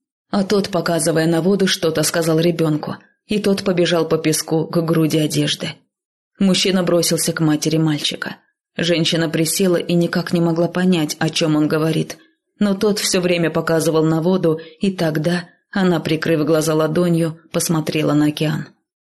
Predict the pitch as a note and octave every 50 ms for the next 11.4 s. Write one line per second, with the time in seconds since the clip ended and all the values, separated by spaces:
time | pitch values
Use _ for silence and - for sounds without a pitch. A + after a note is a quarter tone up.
0 | _ _ _ _ _ _ _ _ - G3+ F#3+ F#3+ F3+ F3+ F3+ F3 - - F#3+ F3
1 | F#3 F#3 F#3 E3 D#3+ D#3+ D#3+ D#3+ D#3+ D#3+ D#3 E3 D#3+ D3+ - C#3 C3 B2+ C3 C3
2 | - _ _ _ _ _ _ _ - G#3+ G3 - - F#3 F#3 F#3 F#3 F#3+ F#3 F3+
3 | - - E3+ E3 E3 D#3+ E3 E3 E3+ - - - G#3 G3 F#3+ F#3+ D#3+ D3+ D#3 D3+
4 | D3 D#3+ D3+ D3+ D3 D3 D3 D3 D#3 C#3+ D3 C#3+ C#3 - - - - _ _ _
5 | _ _ _ _ _ _ _ _ - E3+ D#3+ D#3+ - F3+ F3 E3+ D3+ D3+ D#3 D#3+
6 | D3+ - - - - F#3+ F#3+ F3 E3+ E3 D#3+ D#3 D3+ D3+ D3+ - _ _ _ _
7 | _ - - D#3+ E3 D#3 D3+ D3+ D3 D#3 D#3 C#3+ C#3+ - - - _ _ _ _
8 | _ _ _ _ _ - E4+ G4 G#4 G#4 G#4 G4 E4 D4 A#3+ A3 - - - -
9 | - - _ _ _ _ _ _ _ _ _ _ _ _ _ _ _ _ _ _
10 | _ _ _ _ _ - G3+ G#3 A3 B3 B3 B3 A#3 A3 F#3+ G#3+ G3+ - - G3
11 | F#3 D#3+ D3+ D3+ C#3+ C#3+ C#3+ D3